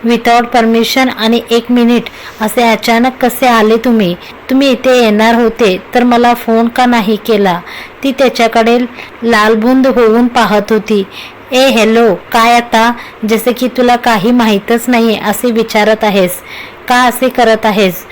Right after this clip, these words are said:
तो त्याच्या घाया करणाऱ्या बे-, नजरेने तिच्याकडे रोखून पाहत होता. "मला खरंच माहीत नाही.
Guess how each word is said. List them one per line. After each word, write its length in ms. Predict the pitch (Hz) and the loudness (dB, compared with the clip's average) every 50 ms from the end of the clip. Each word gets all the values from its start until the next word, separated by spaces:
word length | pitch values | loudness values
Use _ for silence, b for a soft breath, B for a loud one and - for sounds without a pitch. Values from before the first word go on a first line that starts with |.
| B B B B - | B B B B -2
तो 100 | 254 254 | 0 0
त्याच्या 400 | 262 262 254 220 220 - 240 233 | 2 2 0 0 0 0 0 0
घाया 480 | 226 220 214 202 202 196 196 202 220 233 226 B B B B B - | 0 2 0 2 2 2 2 2 2 0 -2 B B B B B -2
करणाऱ्या 480 | 247 233 214 214 208 208 208 214 220 220 | 0 0 2 2 2 2 2 2 2 2
बे-, 400 | 214 214 208 208 202 - 180 240 | 2 2 2 2 0 -2 -2 -2
नजरेने 520 | 226 208 190 190 202 196 208 220 226 226 | 0 0 0 0 0 0 0 2 2 0
तिच्याकडे 640 | 226 - 254 240 - - 240 233 233 247 233 240 240 233 | 0 0 -2 -2 0 0 -2 0 0 0 0 2 2 2
रोखून 340 | 240 214 - - 233 226 | 2 0 0 0 0 -2
पाहत 480 | 226 - - 226 208 - 208 196 196 - | 0 0 0 0 0 0 0 -2 0 0
होता. 320 | 208 196 - 202 180 175 180 B B B B B B | -2 -2 0 -2 -2 -2 -4 B B B B B B
"मला 220 | 233 240 254 262 262 262 | 0 2 2 2 0 0
खरंच 340 | - 247 214 226 240 233 - | 0 0 2 2 0 0 0
माहीत 440 | 254 240 220 190 196 214 214 - - | 0 0 2 2 0 0 -2 -2 -2
नाही. 400 | 240 233 214 220 214 175 160 | 0 0 2 0 0 0 -2